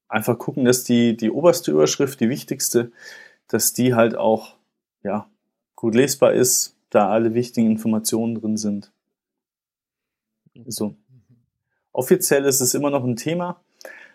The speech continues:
aber in der Praxis ist es nicht mehr so wichtig und ich werde es auch nicht signifikant messen können, dass nur weil ich jetzt diese eine Änderung gemacht habe, ich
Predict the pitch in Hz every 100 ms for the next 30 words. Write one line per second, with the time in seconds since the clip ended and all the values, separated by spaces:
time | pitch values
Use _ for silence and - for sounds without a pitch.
0 | _ _ _ - 113 117 110 104 - _
1 | _ 127 120 113 - 135 - - 123 -
2 | - _ _ _ 120 120 117 139 131 135
3 | 117 113 110 107 - 104 110 110 110 117
4 | 117 - - 131 135 - - - _ _
5 | _ _ _ _ _ - 143 120 127 143
6 | 135 123 - 127 147 147 - - - -
7 | _ 127 127 - 135 131 123 127 - -
8 | - _ - 135 139 127 123 123 - 143
9 | 127 117 113 127 131 139 123 113 110 107
10 | - - - - - - _ - - -
11 | - -